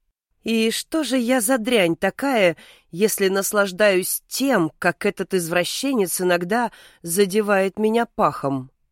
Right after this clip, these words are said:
Наверное, месть той, кто моложе и объективно красивее. Глупо, глупо, Лида! Однажды такая месть привела тебя к браку с Грибоедовым. Забираю сдачу, получаю в ответ кислую мину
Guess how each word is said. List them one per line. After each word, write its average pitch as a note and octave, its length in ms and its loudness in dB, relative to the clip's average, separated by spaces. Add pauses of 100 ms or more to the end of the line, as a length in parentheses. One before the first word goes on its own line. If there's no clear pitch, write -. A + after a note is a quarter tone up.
(760)
Наверное, E3+ 640 2
месть F3+ 400 0 (100)
той, G3+ 240 0
кто D#3+ 280 0
моложе D#3+ 580 0 (320)
и F#3+ 100 2
объективно F3 840 2
красивее. E3+ 680 -4 (440)
Глупо, E3 640 -2
глупо, E3 680 0
Лида! D#3 560 -2 (520)
Однажды F3 720 0
такая F3+ 440 2
месть G3+ 400 0
привела F3 420 2
тебя F3 300 0
к F3+ 100 -4
браку F#3 400 0
с F3+ 80 -2
Грибоедовым. G3 920 0 (1120)
Забираю C4 560 4
сдачу, A#3 520 0
получаю G#3+ 600 2
в F#3 40 0
ответ G3 420 0
кислую F#3 600 0
мину D#4 360 -2